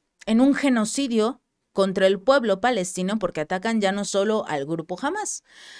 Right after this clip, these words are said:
Han logrado destruir a todos los edificios palestinos, los dejaron en la calle.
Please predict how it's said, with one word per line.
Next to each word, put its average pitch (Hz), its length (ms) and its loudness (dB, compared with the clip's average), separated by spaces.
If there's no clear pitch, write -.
Han 277 180 4
logrado 269 400 6
destruir 247 640 0
a 285 380 2
todos 254 480 4
los 214 200 0
edificios 220 560 -2
palestinos, 302 800 -2
los 240 220 4
dejaron 285 440 4
en 226 160 0
la 185 160 0
calle. 143 400 -2